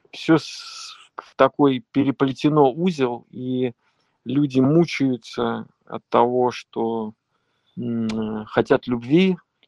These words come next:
в форме славы, хотят быть любимыми. Ну, то, что вот есть, на мой взгляд, в наших героях Джонни Ди Каприо.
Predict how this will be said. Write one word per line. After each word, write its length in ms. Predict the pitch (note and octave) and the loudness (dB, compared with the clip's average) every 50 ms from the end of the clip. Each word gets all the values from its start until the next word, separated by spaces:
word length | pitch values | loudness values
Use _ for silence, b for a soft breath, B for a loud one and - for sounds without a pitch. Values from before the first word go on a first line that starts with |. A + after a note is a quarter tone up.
| _ _ | _ _
в 80 | - | -20
форме 400 | - - - D3 D#3 D3 C#3+ C#3 | -10 0 4 6 6 6 6 2
славы, 640 | B2+ - - - C3+ C3+ C3+ C3 B2 A#2 A2+ A2 G#2 _ _ _ _ _ _ _ _ _ _ _ | -2 -4 -2 2 6 6 6 6 6 2 -2 -6 -8 _ _ _ _ _ _ _ _ _ _ _
хотят 540 | - - - A#2 A2 - - C#3 C#3+ C3+ A#2+ | -10 -4 -4 -4 -2 2 4 4 4 2 2
быть 240 | A#2 C3 B2+ - - | -2 -4 -4 -4 -4
любимыми. 840 | B2 B2+ A2+ A#2+ A#2+ A#2 A2+ A2+ A2 A2 G#2+ G#2 G#2 G2+ G2+ G2 _ _ _ _ _ _ _ _ | -6 -6 -4 -4 -4 -4 -2 0 0 -2 -2 -4 -6 -8 -10 -14 _ _ _ _ _ _ _ _
Ну, 380 | - F#2+ B2+ C#3+ D#3 E3 F3 E3+ | -14 -12 -8 -4 0 2 2 2
то, 220 | - - G#3 F#3+ | 4 6 6 6
что 220 | F3+ - - - D3+ | 6 4 0 0 2
вот 180 | D3 D3 - | 2 0 -2
есть, 420 | - C#3 D3 D3+ D3+ C#3 - - - | -4 -2 2 2 2 2 0 0 2
на 120 | C3+ C#3+ | 4 6
мой 200 | D3 D#3 D#3 C#3+ | 6 6 6 4
взгляд, 420 | C3 A#2 A#2 B2 B2+ B2+ B2+ A#2+ _ | 4 0 -6 -2 2 2 2 2 _
в 80 | - A2+ | -2 -2
наших 340 | B2 B2 - - - G#2 | -2 -2 -2 -4 -10 -20
героях 420 | G#2+ A2 A#2 B2+ C3 C3 B2 A2+ G#2 | -4 0 2 2 4 2 0 -2 -6
Джонни 380 | G#2+ G#2 G#2 A2 A2+ A#2 A2+ | -12 -10 -6 -4 -4 -4 -4
Ди 240 | G#2+ _ - G#2+ A2 | -8 _ -12 -14 -10
Каприо. 340 | - - G#2+ G2 _ _ _ | -8 -8 -8 -8 _ _ _